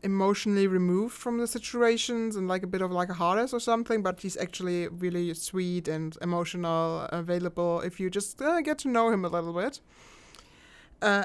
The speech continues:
Agent J is the, um, New York Police, uh, Department officer who is accidentally involved in a chase with an alien.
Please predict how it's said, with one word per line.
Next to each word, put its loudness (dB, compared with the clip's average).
Agent 2
J 6
is 0
the, 0
um, -4
New 4
York 4
Police, 0
uh, 4
Department 0
officer 2
who -2
is 0
accidentally 0
involved -2
in 0
a -2
chase 0
with -2
an -2
alien. 0